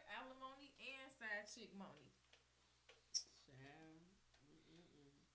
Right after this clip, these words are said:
Speaker 1: Palimony.
Speaker 2: <laughs>
Speaker 1: That's a real thing. My mama told me about that. Palimony.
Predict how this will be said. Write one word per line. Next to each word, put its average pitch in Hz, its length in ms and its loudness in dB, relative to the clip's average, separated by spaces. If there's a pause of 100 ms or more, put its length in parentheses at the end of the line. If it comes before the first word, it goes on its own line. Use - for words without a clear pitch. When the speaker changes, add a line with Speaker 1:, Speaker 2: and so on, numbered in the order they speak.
(200)
Speaker 1:
Palimony. 170 720 0 (560)
Speaker 2:
<laughs> 330 160 12 (760)
Speaker 1:
That's 262 200 12
a 202 40 2
real 208 280 2
thing. 190 160 0
My 269 120 12
mama 285 240 8
told 220 200 10
me 208 120 -2
about 226 160 12
that. - 360 12 (960)
Palimony. 180 760 -2